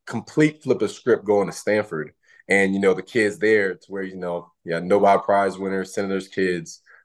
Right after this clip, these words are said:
um, kids that are, you know, very motivated and doing well for themselves. And when I really started to think about the two differences, you start to notice that there really isn't a big difference between those two groups of people.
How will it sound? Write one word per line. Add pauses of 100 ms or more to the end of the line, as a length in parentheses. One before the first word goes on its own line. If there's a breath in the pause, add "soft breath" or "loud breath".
um,
kids
that
are,
you
know,
very
motivated
and
doing
well
for
themselves. (480 soft breath)
And (180)
when
I (180)
really
started
to
think
about
the
two
differences,
you
start
to
notice
that
there
really
isn't
a
big
difference
between
those
two
groups
of
people.